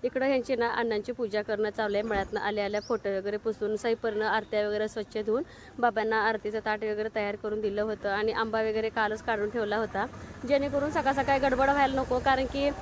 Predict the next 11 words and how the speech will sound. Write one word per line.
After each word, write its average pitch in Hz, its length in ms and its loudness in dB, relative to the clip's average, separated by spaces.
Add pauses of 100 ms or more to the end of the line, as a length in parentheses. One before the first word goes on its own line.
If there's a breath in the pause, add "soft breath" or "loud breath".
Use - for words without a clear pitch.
(340 loud breath)
पूर्वतयारी 285 500 6
माहितीच 330 380 2
असते, 269 280 4
जरी 277 200 4
आता 294 220 4
मै-, 294 200 2
उद्या 277 280 4
नाही 330 220 2
आहे 277 80 2
पूजेसाठी 254 520 0
म्हटल्यानंतर 240 640 0